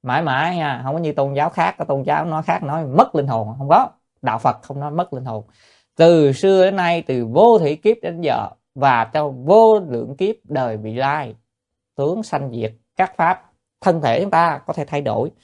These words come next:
có thể từ đời này chuyển sang đời khác, thân thể này chuyển sang thân thể khác, vân vân, đủ các tướng hình mạo sai biệt.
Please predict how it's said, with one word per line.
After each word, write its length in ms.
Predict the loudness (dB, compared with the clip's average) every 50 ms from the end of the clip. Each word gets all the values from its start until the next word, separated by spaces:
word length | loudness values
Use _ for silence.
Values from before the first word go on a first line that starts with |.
| _ _ _ _ _ _
có 60 | 2 4
thể 160 | 4 4 2
từ 360 | 4 4 4 4 6 4 4
đời 240 | 2 2 2 2 0
này 240 | -2 -4 -4 -6 -6
chuyển 220 | -6 -6 -6 -6
sang 200 | -6 -6 -6 -4
đời 180 | -4 -6 -6 -4
khác, 280 | 0 0 0 0 0 _
thân 200 | -4 -4 -4 -4 -4
thể 180 | -4 -2 -2
này 280 | -2 -2 -4 -4 -6 -8 -6
chuyển 160 | -6 -4 -2
sang 140 | -2 0 -2
thân 120 | -2 0 0
thể 140 | 0 0
khác, 280 | 2 2 2 2 2 -2 _ _ _ _ _ _ _ _ _
vân 180 | 4 6 8 10
vân, 320 | 10 8 8 6 2 4
đủ 220 | 4 6 6 4 4
các 260 | 0 -2 -2 _ _
tướng 300 | 4 6 6 4 4 -2
hình 320 | -4 -4 -4 -4 -6 -6
mạo 380 | -6 -4 -4 -2 -2 -4 -4 -6
sai 260 | -8 -4 -2 0 2
biệt. 340 | 2 2 2 0 -2 -4 _